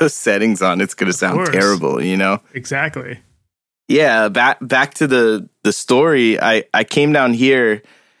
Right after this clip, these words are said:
Speaker 1: and I used to rent a room from Paul, and, uh, I worked there, and then I, I hated driving to Baltimore. I hate Baltimore to begin with. Like,
Speaker 2: <laughs>
Speaker 1: the, the place sucks. Like, you park your car, and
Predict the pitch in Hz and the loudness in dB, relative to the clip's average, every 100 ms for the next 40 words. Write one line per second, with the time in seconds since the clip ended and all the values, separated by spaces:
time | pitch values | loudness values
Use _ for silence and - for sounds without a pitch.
0 | _ _ 123 113 117 123 139 - 117 107 | _ _ 0 2 2 2 0 0 0 2
1 | 113 117 - _ _ _ 110 104 117 113 | 2 0 -2 _ _ _ 0 2 2 2
2 | - 95 - 117 113 104 98 - _ _ | 0 -4 0 2 2 0 -2 -10 _ _
3 | _ _ _ _ _ 110 104 101 101 98 | _ _ _ _ _ 0 2 2 2 2
4 | 95 87 90 - _ _ 107 104 120 127 | 2 2 -2 -6 _ _ 0 2 2 0
5 | 117 110 110 110 107 104 104 101 101 - | 0 2 4 2 0 0 2 2 0 -2
6 | - - 104 113 139 135 110 113 113 110 | -8 -4 -4 0 2 2 0 0 2 0
7 | 101 98 95 104 95 98 101 131 165 170 | -2 0 0 -2 -2 0 0 0 0 0
8 | 110 104 104 101 95 90 85 80 87 87 | 0 0 0 -2 0 -2 -4 -6 -2 -2
9 | 82 80 - 90 85 - - - - - | -2 -6 -2 -2 -2 -8 -8 -8 -6 -6
10 | - - - - - 120 110 - - 104 | -6 -8 -10 -12 -2 0 0 -4 -2 -2
11 | - - 92 - 101 - 104 104 98 - | -2 -4 -4 -2 -6 -2 -2 0 -4 -2
12 | 98 98 95 90 - | 0 2 0 -4 -6